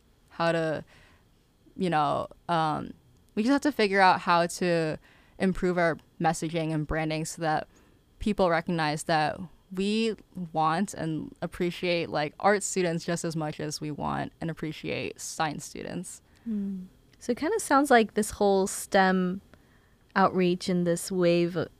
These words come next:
Speaker 2: for stem is almost, like, undermining your efforts to diversify your student group?
Speaker 1: Yeah, that has, like, kind of been an
Speaker 2: <laughs>
Speaker 1: issue.
Speaker 2: Interesting.
Speaker 1: Um, for our event marketing, um, we've gotten a lot of,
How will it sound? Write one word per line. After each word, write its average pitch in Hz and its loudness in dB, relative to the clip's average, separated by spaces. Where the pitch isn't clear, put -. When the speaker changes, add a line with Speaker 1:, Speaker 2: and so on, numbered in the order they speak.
Speaker 2:
for 196 4
stem 160 4
is 160 -2
almost, 180 4
like, 180 0
undermining 185 8
your 165 4
efforts 175 0
to 208 2
diversify 175 2
your 180 0
student 160 -2
group? 175 -2
Speaker 1:
Yeah, 196 6
that 233 8
has, 262 8
like, 269 8
kind 220 8
of 214 6
been 220 8
an - -4
Speaker 2:
<laughs> 180 0
Speaker 1:
issue. 170 0
Speaker 2:
Interesting. 180 4
Speaker 1:
Um, 185 -6
for 226 2
our 240 6
event 175 0
marketing, 247 0
um, 175 4
we've 196 2
gotten 196 4
a 233 2
lot 175 4
of, 170 0